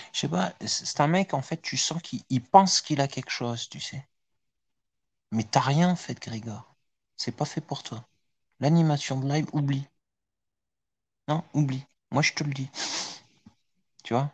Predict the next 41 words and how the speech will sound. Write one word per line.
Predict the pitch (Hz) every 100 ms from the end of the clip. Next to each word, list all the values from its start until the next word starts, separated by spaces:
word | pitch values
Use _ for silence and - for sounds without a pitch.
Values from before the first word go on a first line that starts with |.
| _
je | -
suis | -
un... | 104 104 104 101
moi, | 123
je, | 143 117 113
je, | 107 113
j'ai | 110 113
un | 117 110
truc. | - 156 - - _ _ _ _ _ _ _
Comment | - 127
il | 143
m'appelait | 135 - 151
chez | - -
Omnicom ? | 127 123 135 147 -
Il | 104
disait, | 107 113 120 -
ah, | - 113 117 113 - 50 50 50 - 50 - _ _
ah. | 120 139 127 110 _ _ _ _ _ _ _ _ _ -
Bon, | 117
bref, | 120 117 - -
je, | 104 107
je, | 107 117 95
je, | 123 117
je | 110 127
sais | -
voir | 156 151
les | 143
gens | 127 123
qui | -
ont | 110
du | 117 110
talent. | 117 110 104
Alors, | 104 98
tu | -
as |
certainement | 113 - - 120 120 127
d'autres | 120 127 -
talents, | 131 131 143
mais | 151 143
pas | -
celui-ci. | 135 - 123 -